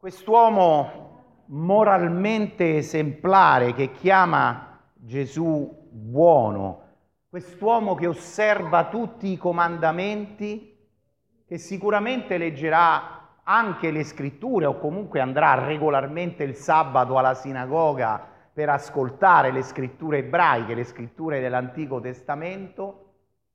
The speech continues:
si è dimenticato forse di quel versetto in cui dice, che lo cita Paolo ai Romani, capitolo tre, versetto dodici: "Non c'è nessun buono, non c'è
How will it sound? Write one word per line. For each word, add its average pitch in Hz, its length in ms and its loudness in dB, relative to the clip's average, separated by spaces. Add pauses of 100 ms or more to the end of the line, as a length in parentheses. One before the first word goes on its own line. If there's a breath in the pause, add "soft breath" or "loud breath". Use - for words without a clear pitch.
(680)
si 151 80 -18
è 151 60 -14
dimenticato 151 960 -2
forse 101 500 -12
di 101 140 -14
quel 113 200 -10
versetto 107 720 -10
in 101 120 -14
cui 123 300 -12
dice, 98 480 -14
che - 100 -14
lo 120 140 -10
cita - 320 -8
Paolo 113 480 0
ai 110 120 -2
Romani, 117 540 -4
capitolo 113 500 -8
tre, 120 200 -8
versetto 113 680 -14
dodici: 98 580 -14 (1080)
"Non 104 240 -20
c'è 139 640 -12
nessun 95 1300 -18 (440)
buono, 71 560 -20 (1160)
non 92 320 -20
c'è 131 520 -14